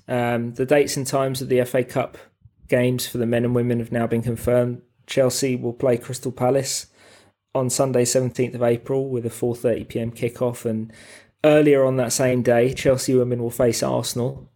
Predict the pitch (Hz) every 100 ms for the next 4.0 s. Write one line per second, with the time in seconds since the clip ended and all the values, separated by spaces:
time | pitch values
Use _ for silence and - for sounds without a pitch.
0 | _ - - - 117 113 120 113 113 123
1 | 120 - 117 123 127 117 117 - - 110
2 | 113 - 120 - 110 110 117 110 110 -
3 | 117 110 113 117 107 - 120 120 113 -